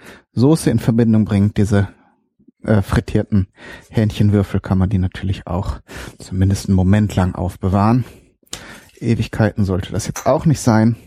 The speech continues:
So, und als Gewürz gebe ich jetzt hier nur die helle Sojasauce dran. Und jetzt hier wieder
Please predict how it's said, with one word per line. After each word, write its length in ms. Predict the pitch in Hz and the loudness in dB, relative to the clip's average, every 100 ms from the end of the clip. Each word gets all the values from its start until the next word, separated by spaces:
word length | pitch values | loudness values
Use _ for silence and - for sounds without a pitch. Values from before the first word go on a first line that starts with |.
| _ _ _ - - - - - | _ _ _ -18 -16 -16 -20 -20
So, 160 | - 110 | -6 -2
und 160 | 92 | 0
als 180 | 101 101 | 0 0
Gewürz 720 | 131 123 208 - - - - - - - - | 0 4 4 2 -6 -6 -4 -6 -10 -16 -4
gebe 240 | 143 151 | 0 0
ich 80 | - | 0
jetzt 180 | 135 - | -4 -6
hier 200 | - 139 | -4 -2
nur 440 | 135 151 160 151 _ - - _ - | 0 0 -2 -4 _ -20 -20 _ -12
die 100 | - | 0
helle 240 | 123 135 127 | 4 4 4
Sojasauce 680 | 123 165 165 156 160 - 170 | 4 4 4 4 0 2 2
dran. 400 | 135 143 151 143 - - - _ _ _ _ _ _ - | 4 4 4 2 -6 -16 -20 _ _ _ _ _ _ -8
Und 200 | 104 104 | -2 0
jetzt 160 | 107 | -2
hier 260 | - 117 107 | -2 -2 0
wieder 300 | 110 101 - | 0 -2 -4